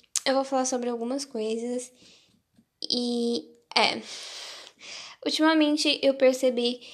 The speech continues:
que você tem dois tipos de sorriso. Você tem um sorriso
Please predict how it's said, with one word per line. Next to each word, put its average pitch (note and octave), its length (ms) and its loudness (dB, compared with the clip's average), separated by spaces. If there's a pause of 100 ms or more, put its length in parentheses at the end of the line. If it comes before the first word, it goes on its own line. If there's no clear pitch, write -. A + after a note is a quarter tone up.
(300)
que A3 680 2
você A3+ 300 0
tem G#3+ 240 -4
dois G#3 260 0
tipos G#3+ 240 -8
de G#3+ 140 -4
sorriso. G#3+ 580 -8 (480)
Você A3+ 240 0
tem A3 240 -4
um A3 120 -2
sorriso G#3 960 -2